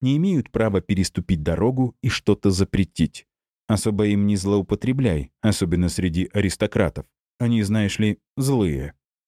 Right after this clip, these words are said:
Я посмотрел на побрякушку в форме какого-то колеса, выполненную из серебра,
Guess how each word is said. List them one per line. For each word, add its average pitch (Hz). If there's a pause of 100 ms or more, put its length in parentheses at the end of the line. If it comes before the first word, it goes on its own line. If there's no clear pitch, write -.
(540)
Я 120
посмотрел 117
на 104
побрякушку 98
в -
форме 95
какого-то 87
колеса, 104
выполненную 107
из -
серебра, 78